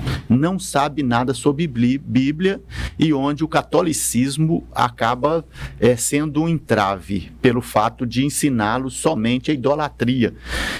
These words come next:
Num lugar onde o pa-, a presença paterna é quase nenhuma, porque o homem,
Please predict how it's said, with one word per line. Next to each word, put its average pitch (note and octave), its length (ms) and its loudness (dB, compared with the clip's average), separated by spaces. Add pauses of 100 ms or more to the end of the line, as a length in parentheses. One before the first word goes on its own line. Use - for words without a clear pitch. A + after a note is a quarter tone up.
(120)
Num A#3 240 4
lugar A#2+ 380 0
onde B2 500 0
o C3 260 0 (180)
pa-, G#2+ 180 2
a A2+ 60 -4
presença A2+ 540 -2
paterna G2+ 800 -2
é G#2+ 120 2
quase B2+ 420 -2
nenhuma, C#3 680 0 (320)
porque A2 260 2
o A#2 100 0
homem, A2 580 0